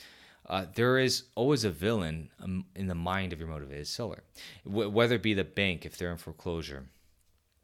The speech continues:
whether it be, uh, whether it be the government if it has to do with taxes or a lien, um, whether it just be the big, big corpor-, corporations. Okay, if your seller is thinking in that way,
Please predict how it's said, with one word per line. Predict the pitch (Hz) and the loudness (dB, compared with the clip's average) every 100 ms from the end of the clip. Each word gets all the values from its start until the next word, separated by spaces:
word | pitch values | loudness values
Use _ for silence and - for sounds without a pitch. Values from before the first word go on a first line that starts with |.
| - | -10
whether | 87 104 113 | -2 2 2
it | 110 | 2
be, | 98 101 98 98 - - - - - | 4 6 6 2 -2 -20 -20 -20 -4
uh, | 85 85 73 | 0 0 -2
whether | 92 101 107 | -2 0 0
it | 87 | 0
be | 98 | 0
the | 90 | -2
government | 95 98 117 85 69 - - | 0 2 2 -2 -6 -8 -10
if | - | -10
it | 95 90 98 | -10 -8 -6
has | 95 - | -6 -6
to | 85 | -6
do | 82 | -8
with | - | -6
taxes | - 98 101 - 71 71 | -2 0 0 -6 -12 -14
or | 85 82 | -12 -10
a | |
lien, | 78 98 87 69 - - - - - _ - | -8 -8 -8 -12 -20 -20 -20 -20 -20 _ -6
um, | 95 95 92 87 | -2 -2 -2 2
whether | 135 170 | 4 6
it | |
just | 175 175 - | 4 0 2
be | 165 165 | 2 2
the | 107 120 | 0 0
big, | 107 87 113 131 123 104 - _ _ _ _ _ - 95 | 0 2 4 4 2 -6 -12 _ _ _ _ _ -20 -6
big | 110 117 107 98 | 2 2 0 -12
corpor-, | - - 117 - 104 104 - | -10 -2 -2 0 -4 -4 -4
corporations. | 120 110 92 101 107 - 78 78 | -4 -2 2 2 2 -2 -4 -4
Okay, | 95 107 107 | -2 4 4
if | 101 | 4
your | 113 | 0
seller | 107 - 120 110 | 0 2 2 2
is | 98 | 0
thinking | - 123 - 92 | -4 -6 -6 -4
in | 95 | -2
that | 92 95 107 | 0 0 -2
way, | 139 104 69 | -4 -4 -8